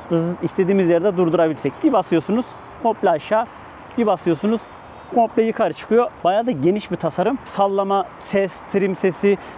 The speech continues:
ne bileyim bir dengesizlik falan yaratmıyor. Güzel de bir aerodinamiği var ayrıca. Geldik ön panele. Burada anlatacağım yine bir sürü şey var sizlere. Bu elimdeki, daha doğrusu bileğimdeki gördüğünüz anahtar var dedik. Bununla çalıştırıyor dedik. Herhangi bir anahtar girişi, kilit, şu bu yok.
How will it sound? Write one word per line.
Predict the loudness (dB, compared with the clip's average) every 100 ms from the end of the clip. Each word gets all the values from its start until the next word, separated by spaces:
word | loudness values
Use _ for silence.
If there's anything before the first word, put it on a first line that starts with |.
| 0
ne | 2
bileyim | 4 2
bir | 4
dengesizlik | 2 2 -2 -2 -2
falan | 0 2
yaratmıyor. | 2 2 2 2 0
Güzel | 2 2 2
de | 0
bir | 0 2
aerodinamiği | 2 0 0 2 2 2
var | 2
ayrıca. | 0 0 0 -2 0 2
Geldik | 2 2 0
ön | 0
panele. | 2 0 2 0 2
Burada | 0 0
anlatacağım | 0 -2 0 2 2
yine | 2 2 2
bir | 2
sürü | 2 0
şey | 2 4
var | 4 2
sizlere. | 2 2 4 2 0 0
Bu | 0
elimdeki, | 2 2 0 0 2 0 0
daha | 0 2
doğrusu | 0 -2 0
bileğimdeki | 2 2 0 -2 2
gördüğünüz | 2 2 2 2
anahtar | 2 0 0 2
var | 2 0
dedik. | -2 -4 0
Bununla | 2 2
çalıştırıyor | 0 -4 -2 2 4
dedik. | 2 -2 -10 -6
Herhangi | 0 0 2 0
bir | 0 0
anahtar | 0 0 0
girişi, | 2 0 0 -2
kilit, | 0 2 0
şu | -2 0 4
bu | 4
yok. | 4